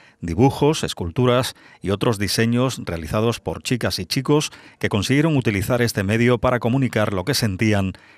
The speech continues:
como felicidad, soledad, frustración, estrés e incluso el acoso escolar que una de ellas padecía. Así llama la atención el título escogido por uno de estos jóvenes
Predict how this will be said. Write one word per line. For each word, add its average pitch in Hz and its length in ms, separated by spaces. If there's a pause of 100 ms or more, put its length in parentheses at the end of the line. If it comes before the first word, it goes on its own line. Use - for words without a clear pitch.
como 135 280
felicidad, 95 640
soledad, 87 540 (100)
frustración, 113 800 (200)
estrés 127 600 (260)
e 80 60
incluso 156 600
el 87 80
acoso 139 320
escolar 104 440 (300)
que 113 120
una 143 180
de 98 100
ellas 127 380
padecía. 117 720 (460)
Así 143 400
llama 110 280
la 101 80
atención 123 640
el 87 160
título 117 320
escogido 123 600 (280)
por 90 160
uno 160 260
de 98 220
estos 131 300
jóvenes 104 500